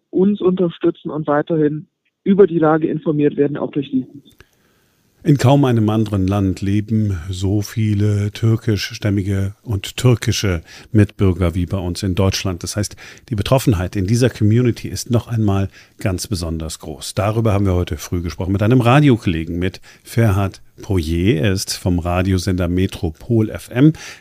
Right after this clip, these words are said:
Speaker 2: Das ist der Sender, der deutschlandweit in türkischer Sprache sendet für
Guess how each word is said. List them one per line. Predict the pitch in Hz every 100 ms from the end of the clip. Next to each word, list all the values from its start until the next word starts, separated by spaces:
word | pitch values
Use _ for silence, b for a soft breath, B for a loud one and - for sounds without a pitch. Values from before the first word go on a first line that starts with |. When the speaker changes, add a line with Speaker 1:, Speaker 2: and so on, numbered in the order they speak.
| _
Speaker 2:
Das | 95 -
ist | -
der | 95
Sender, | 85 90 90
der | 85 92 90 90
deutschlandweit | 139 160 117 101 92
in | 92 82
türkischer | - 110 - - 101
Sprache | - - 92 - 92 92
sendet | 95 98 92 98
für | - 156 151